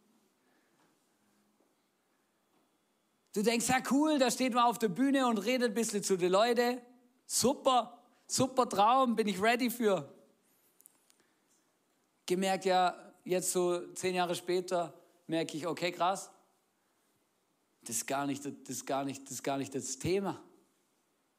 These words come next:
Meine Bestimmung ist, Menschen zu erzählen, dass Gott sie liebt und dass Gott einen Plan hat und dass Jesus uns rettet. Es geht gar nicht um die Bühne.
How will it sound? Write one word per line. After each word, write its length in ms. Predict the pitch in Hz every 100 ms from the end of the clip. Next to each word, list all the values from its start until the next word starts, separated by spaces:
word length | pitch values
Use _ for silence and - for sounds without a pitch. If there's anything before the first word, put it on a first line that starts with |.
| _ _ _ _
Meine 200 | 123 135
Bestimmung 500 | 139 - 208 208 190
ist, 300 | 180 170 - - - -
Menschen 400 | 160 190 175 170
zu 120 | 170
erzählen, 440 | 147 - 170 170
dass 120 | 151
Gott 220 | 156 170 170
sie 140 | 160
liebt 340 | 156 202 208
und 80 | 156
dass 160 | 143 -
Gott 220 | 160 160
einen 100 | 156
Plan 300 | 156 175 202
hat 100 | 170
und 60 | 156
dass 180 | 147
Jesus 400 | 143 170 175 170
uns 240 | 160 143 139
rettet. 400 | 202 - 180 - _ _ _ _ _ _ _ _ _ _ _ _ _ _ _ _
Es 100 | -
geht 160 | - 277
gar 160 | 269 254
nicht 140 | 233
um 100 | 233
die 60 | 226
Bühne. 440 | 247 247 190 123